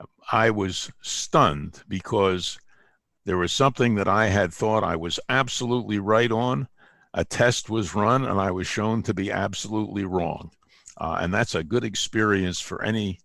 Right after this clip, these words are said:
scientist, I think. Uh, everybody should have an opportunity to be shown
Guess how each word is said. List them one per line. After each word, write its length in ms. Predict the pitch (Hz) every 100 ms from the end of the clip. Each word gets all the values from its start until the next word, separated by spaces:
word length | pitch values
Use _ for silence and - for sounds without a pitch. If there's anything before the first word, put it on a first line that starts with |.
| _ -
scientist, 880 | - 104 101 80 82 80 - - - _ _
I 140 | - 90
think. 400 | - 82 - - _ _ -
Uh, 140 | 80 82
everybody 460 | 117 123 110 101
should 200 | 95 95
have 200 | 87 92
an 80 | 87
opportunity 680 | 92 95 82 - 113 101 90
to 40 |
be 300 | 80 82 80
shown 500 | - - 107 101 95